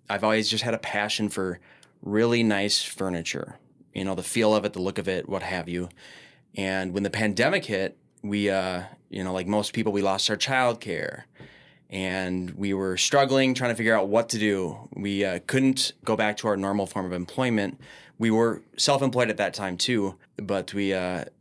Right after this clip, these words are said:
kind of had to put our minds together. We're like, "Hey, what can we do to better our situation and, you know, bring something positive out of what's happening right now in the world?" And, um, that's when Better Than Donating was born.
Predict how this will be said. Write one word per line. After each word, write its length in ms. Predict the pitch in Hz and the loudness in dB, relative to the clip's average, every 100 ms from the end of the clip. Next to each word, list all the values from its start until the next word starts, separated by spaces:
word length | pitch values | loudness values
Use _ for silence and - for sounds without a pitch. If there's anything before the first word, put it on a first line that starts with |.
| _ | _
kind 180 | - 113 | -2 -2
of 60 | 104 | 0
had 80 | |
to 80 | 104 | -2
put 160 | - 113 | 0 0
our 60 | |
minds 260 | 98 98 107 | 2 0 0
together. 180 | 107 98 | 0 0
We're 60 | |
like, 140 | 92 90 | -2 -4
"Hey, 260 | 110 127 | -2 0
what 320 | 107 110 127 - | 2 2 0 0
can 160 | 143 | 2
we 120 | 139 | 2
do 540 | 120 113 131 120 98 95 _ - - _ _ _ _ - | 2 2 4 4 2 -4 _ -20 -20 _ _ _ _ -4
to 380 | - 113 107 | 0 2 2
better 200 | 98 110 | 2 4
our 80 | 117 | 4
situation 840 | 110 110 117 113 113 117 101 98 - | 2 0 2 4 4 2 0 0 -2
and, 420 | 98 95 92 87 | -2 -2 0 -2
you 80 | 98 | -2
know, 340 | 92 92 90 - _ _ _ _ _ _ _ - | -2 -4 -6 -10 _ _ _ _ _ _ _ -14
bring 320 | 101 113 117 | 0 2 2
something 240 | 120 110 | 2 0
positive 480 | 107 110 120 104 98 | 2 2 2 2 2
out 100 | 98 | 2
of 60 | 92 | 0
what's 180 | 95 | -2
happening 360 | - 101 101 95 | -2 -4 -4 -4
right 120 | 92 | -2
now 120 | 90 | -2
in 40 | 87 | -4
the 60 | |
world?" 420 | 87 107 101 90 - - - - - _ | -2 0 0 -2 -8 -20 -20 -20 -20 _
And, 580 | 92 98 95 92 90 87 - | -6 -2 -2 -2 -4 -6 -8
um, 300 | 95 90 90 | -4 -2 0
that's 200 | 110 123 | 0 2
when 120 | 156 | 2
Better 440 | 120 117 113 101 - | 4 4 2 0 -6
Than 220 | 107 107 | -2 2
Donating 420 | 104 117 110 101 | 2 2 2 2
was 120 | 101 87 | -2 0
born. 420 | 101 107 85 | 0 0 -2